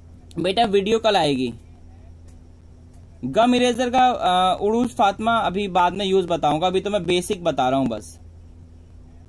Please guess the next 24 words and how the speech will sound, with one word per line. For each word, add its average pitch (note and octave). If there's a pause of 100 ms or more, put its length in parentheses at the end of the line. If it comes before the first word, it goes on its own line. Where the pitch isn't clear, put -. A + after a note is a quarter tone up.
(200)
बिल्कुल, F3+
डोम्स F#3+
की A3
भी A3
अच्छी A3+
है, A3
अप्सरा F#3+
की A3
भी G#3+
अच्छी -
है, A3
फेबर F3+
कासल F3+
की F#3+
भी F#3
अच्छी F3+
है, F#3+
नटराज D3
की D3
भी B2+
अच्छी, A2+
सारी F#3
अच्छी C3
है। G2+